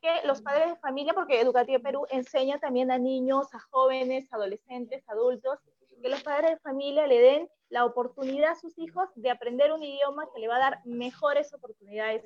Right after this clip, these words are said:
en su vida. Entonces, estamos trabajando en eso, no solamente en nuestras clases particulares, sino también estamos trabajando en este programa de responsabilidad social, donde ca-, cada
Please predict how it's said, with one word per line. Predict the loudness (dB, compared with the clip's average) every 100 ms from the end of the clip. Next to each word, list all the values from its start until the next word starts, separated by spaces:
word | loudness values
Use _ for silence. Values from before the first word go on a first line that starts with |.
| -12
en | -20
su | -8
vida. | -4 -4 -6 _ _ _
Entonces, | -4 -2 -2 -4 -8
estamos | -14 -8 -6 -6 -4
trabajando | 0 0 0 -4 -2
en | -2
eso, | -4 -4
no | -4 -4
solamente | -4 -6 -4 -6 -10 -10
en |
nuestras | -14 -16 -20 _
clases | -6 -6 -8
particulares, | -20 -20 _ -6 0 2 2 0 _ _ _ -16
sino | -4 0 0
también | -2 -4 -2 -2
estamos | -2 -8 -10 -6
trabajando | -4 -4 -2 0 0 0
en | -2 -4
este | -8 -10
programa | -6 -2 0 0
de | -2
responsabilidad | -6 -14 -12 -6 -4 -6
social, | -10 -4 -2 -2
donde | -2 -4 -6 _
ca-, | -20 -12
cada | -4 -2 -2 -4